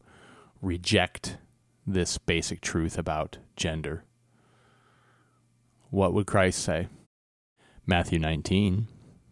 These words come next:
and verses four through six. "And he," Jesus Christ, "answered and said unto them, 'Have you not read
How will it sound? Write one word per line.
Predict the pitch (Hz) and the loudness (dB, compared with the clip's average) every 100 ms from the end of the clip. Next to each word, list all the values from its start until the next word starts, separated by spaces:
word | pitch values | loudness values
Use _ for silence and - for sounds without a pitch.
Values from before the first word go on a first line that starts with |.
| _ _ _ _ _ - - - - _ - | _ _ _ _ _ -20 -20 -20 -20 _ -4
and | 85 80 82 | 0 2 2
verses | 85 85 87 - | 2 0 -2 -2
four | 90 80 | 0 0
through | 76 82 | 0 -2
six. | 82 120 117 - - - - - - - - _ _ _ _ _ _ _ - - - _ _ _ _ _ _ - | 0 0 0 -4 -12 -12 -18 -20 -20 -20 -20 _ _ _ _ _ _ _ -20 -20 -20 _ _ _ _ _ _ -4
"And | 85 82 82 | -2 0 2
he," | 123 107 107 | 6 6 4
Jesus | 113 82 85 82 | 2 -2 0 0
Christ, | - 90 87 - | 4 4 4 2
"answered | 92 127 - 87 | 2 2 4 4
and | 87 | 4
said | - 87 | 4 2
unto | 85 87 | 2 2
them, | 82 82 73 | 2 2 0
'Have | - 110 147 | -2 2 4
you | 156 120 | 6 4
not | 95 90 78 | 4 2 0
read | 73 71 76 107 151 196 | -4 -2 0 0 2 -2